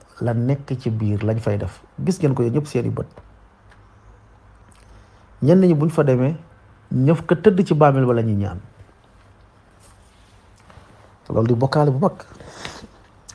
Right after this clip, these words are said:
Yàlla mu ne ñii faatu tëdd seen bàmmeel, "إن تدعوهم لا يسمعوا دعاءكم ولو سمعوا ما استجابوا لكم ويوم القيامة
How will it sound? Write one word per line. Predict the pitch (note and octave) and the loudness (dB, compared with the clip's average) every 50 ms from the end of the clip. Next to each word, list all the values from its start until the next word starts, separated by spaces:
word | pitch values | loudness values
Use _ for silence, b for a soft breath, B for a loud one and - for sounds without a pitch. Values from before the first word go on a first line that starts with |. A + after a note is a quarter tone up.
| - - | -10 -6
Yàlla | A2+ A2+ A#2+ B2 | -2 0 2 2
mu | B2 B2 | 2 2
ne | B2 A#2+ | 0 2
ñii | A#2 B2 D3 F#3 G3 F#3+ | 2 4 6 6 6 4
faatu | - - D3 C3+ C3 C3 | 2 2 0 0 0 0
tëdd | - C#3 C3 A#2+ | -2 -2 -2 0
seen | - B2+ A#2 A#2 | 2 2 2 2
bàmmeel, | A#2 A2 A2 A#2+ - - | 0 0 0 0 -2 -2
"إن | C#3+ D3+ D3 | -2 0 2
تدعوهم | - C#3+ C#3+ C3+ A2+ G#2+ B2 B2+ C#3 D#3 D#3+ | 2 2 2 4 4 4 4 4 4 2 2
لا | C#3 C3+ C3+ D3 | 2 4 4 2
يسمعوا | C#3+ C#3+ C#3 C3+ C#3 C#3 C3+ B2+ | 2 0 0 0 0 0 0 0
دعاءكم | B2+ C3 - - - A#2+ A2 - A2+ A2+ | 0 0 0 0 0 0 -2 -4 -4 -2
ولو | A2+ B2+ C#3 C#3 | 2 2 2 2
سمعوا | C#3 - C#3 C3 C3 C3+ D3+ F3 F#3 B B B B B B B - | 0 0 -2 0 0 0 0 -2 -2 B B B B B B B 0
ما | - | 0
استجابوا | D3 D3 - C#3 B2+ C3+ D3 E3+ F3 D#3 C3+ C3 | 0 2 2 2 4 6 6 6 6 4 4 4
لكم | C#3+ D3+ D3 A#2+ A#2 | 4 4 2 0 0
ويوم | A#2+ B2 D3+ E3+ E3 | 2 2 4 4 2
القيامة | D3 C#3 - D3 D#3 E3 E3 E3+ | 0 0 0 0 0 2 0 0